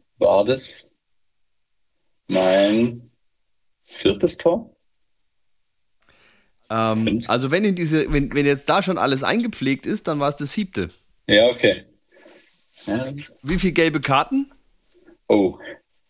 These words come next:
Speaker 1: ja, das waren eindeutig mehr als die Tore. <laughs>
Speaker 2: Das waren mehr, ja, mehr als sieben waren's. Ja,
Speaker 1: Ja,
Speaker 2: stimmt.
Speaker 1: ja. Sechzehn?
Speaker 2: Sieb-, neunzehn.
Speaker 1: Neunzehn.
Speaker 2: Also nah dran.
Speaker 1: Okay, ja.
Speaker 2: Ja. Und,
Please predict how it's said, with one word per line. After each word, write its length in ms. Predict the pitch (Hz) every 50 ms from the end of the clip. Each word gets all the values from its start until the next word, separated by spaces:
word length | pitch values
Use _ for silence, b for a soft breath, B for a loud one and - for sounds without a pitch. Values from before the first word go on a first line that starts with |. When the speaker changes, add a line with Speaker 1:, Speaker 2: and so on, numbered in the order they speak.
| _ -
Speaker 1:
ja, 120 | - -
das 240 | 104 107 98 - -
waren 180 | 110 110 107
eindeutig 560 | 98 87 107 113 104 104 107 - - 104 - -
mehr 160 | 104 104 113
als 200 | 123 131 123 -
die 80 | - -
Tore. 360 | - 135 139 139 143 190 240 - - -
<laughs> 560 | - 285 - - - 285 - - 311 - - - -
Speaker 2:
Das 140 | 104 101
waren 160 | 104 113 117 113
mehr, 240 | 127 151 170 98
ja, 180 | 113 156 202 208
mehr 200 | 185 175 190 185
als 120 | 175 175
sieben 220 | - 185 175 160 135
waren's. 360 | 117 95 85 82 - - - -
Ja, 180 | 92 90 - - -
Speaker 1:
Ja, 20 |
Speaker 2:
stimmt. 280 | - 104 101 - - 104
Speaker 1:
ja. 240 | 101 95 - - - - _ _ _ B B B B B B B B _ _ _ _ _ _ _ _ _ _ _ _ _ _ _ _ _
Sechzehn? 600 | _ - - 104 - - - - 160 180 190 190 - B B B B B B B B B B B B B B B B B B B _ _ _ _ _ - -
Speaker 2:
Sieb-, 480 | - - - - 277 - _ _ _ - _
neunzehn. 640 | - 143 131 160 214 285 302 - - 131 101 87 - -
Speaker 1:
Neunzehn. 380 | - 101 113 135 147 - - -
Speaker 2:
Also 140 | 117 113 117
nah 200 | 110 104 98 113
dran. 260 | - - 190 202 170
Speaker 1:
Okay, 300 | 120 - 104 98 95 98 - -
ja. 200 | 101 95 92 95
Speaker 2:
Ja. 220 | 90 101 147 196 _ B B B B B B B
Und, 180 | - - -